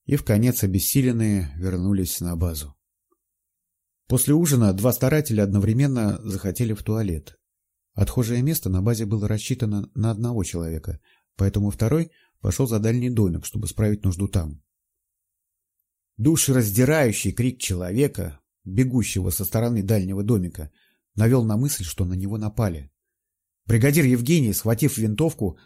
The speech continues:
судорожно пытался ее зарядить, остальные, как могли, приготовились к отражению агрессии.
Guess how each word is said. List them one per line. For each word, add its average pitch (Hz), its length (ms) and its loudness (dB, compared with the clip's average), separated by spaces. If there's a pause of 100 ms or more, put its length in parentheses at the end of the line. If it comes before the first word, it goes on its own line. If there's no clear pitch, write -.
судорожно 101 560 0
пытался 110 480 -2
ее 98 140 -2
зарядить, 107 440 0 (380)
остальные, 123 440 2
как - 220 -2
могли, 113 400 0 (100)
приготовились 110 540 2
к - 60 -2
отражению 104 500 0
агрессии. 95 560 -2